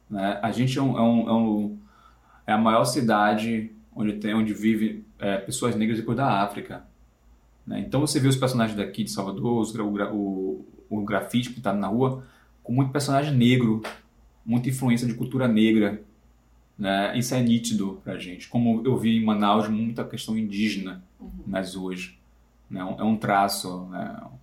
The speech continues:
Speaker 1: de identidade. E isso me influencia muito,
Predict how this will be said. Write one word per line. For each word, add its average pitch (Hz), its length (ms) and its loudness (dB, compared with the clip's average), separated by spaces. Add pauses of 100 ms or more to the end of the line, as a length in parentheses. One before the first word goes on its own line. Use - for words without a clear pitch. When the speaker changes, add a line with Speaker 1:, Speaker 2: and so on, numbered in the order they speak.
(240)
Speaker 1:
de - 160 -10
identidade. 95 720 -6 (800)
E 110 260 4
isso 131 840 4 (1000)
me 127 160 4
influencia 135 560 0
muito, 107 480 0